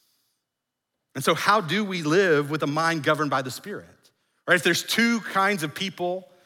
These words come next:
and two frames of mind and two patterns of life, Paul says, "You choose."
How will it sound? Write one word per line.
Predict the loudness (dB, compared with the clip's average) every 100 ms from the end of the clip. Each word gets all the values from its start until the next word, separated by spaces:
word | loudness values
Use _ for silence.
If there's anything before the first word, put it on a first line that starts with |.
| _ -10
and | -6
two | -2 0 -2
frames | 0 0 0 -2
of | -2
mind | -2 -2 -4 -8 -14 _ -20 -20 -10
and | -6
two | -2 -2 -2
patterns | -2 0 2 0 -4
of | -4
life, | -4 -4 -6 -12 -18 -20 _ _ _ _ _ _ _ _ _ _
Paul | -2 -2
says, | 0 0 -2 -8 -12 -20 _ _ _ _ _ _ _
"You | -8
choose." | -4 -4 -6 -10 -16 -20